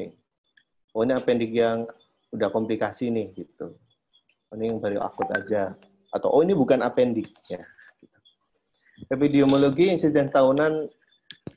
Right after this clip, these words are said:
meningkatnya memang peaknya di usia dua belas tahun. Bisa ada memang kasus-kasus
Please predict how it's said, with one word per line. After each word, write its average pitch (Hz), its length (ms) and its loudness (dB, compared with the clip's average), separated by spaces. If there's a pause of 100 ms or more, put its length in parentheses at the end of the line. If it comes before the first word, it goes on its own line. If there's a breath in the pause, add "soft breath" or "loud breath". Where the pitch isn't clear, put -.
(1200)
meningkatnya 156 720 2
memang 185 400 2
peaknya 185 320 0
di 151 160 0
usia 151 480 4
dua 127 160 0
belas 123 320 -2
tahun. 120 400 -2 (1400)
Bisa 147 320 0
ada 139 240 4
memang 170 560 0
kasus-kasus 143 800 -6